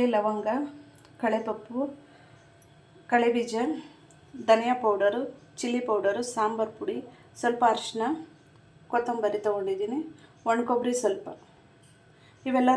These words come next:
ರುಬ್ಕೊಬರೋಣ ಬನ್ನಿ. ಇವೆಲ್ಲ ಮಿಕ್ಸಿ ಜಾರ್ಗೆ ಸೇರಿಸ್ಕೊಂಡು ರುಬ್ಕೊಂಡು ಬಂದಾದ್ಮೇಲೆ ಸಿಗ್ತೀನಿ. ಮಸಾಲೆ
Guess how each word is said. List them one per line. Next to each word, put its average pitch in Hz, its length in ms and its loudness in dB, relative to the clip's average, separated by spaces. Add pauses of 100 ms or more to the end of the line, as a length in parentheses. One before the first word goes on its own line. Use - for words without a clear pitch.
ರುಬ್ಕೊಬರೋಣ 233 520 0 (140)
ಬನ್ನಿ. 196 200 -2 (1300)
ಇವೆಲ್ಲ 254 240 10 (100)
ಮಿಕ್ಸಿ 254 320 4
ಜಾರ್ಗೆ 220 240 4
ಸೇರಿಸ್ಕೊಂಡು 226 580 2
ರುಬ್ಕೊಂಡು 220 460 0
ಬಂದಾದ್ಮೇಲೆ 208 640 -4
ಸಿಗ್ತೀನಿ. 202 360 -12 (1200)
ಮಸಾಲೆ 247 320 2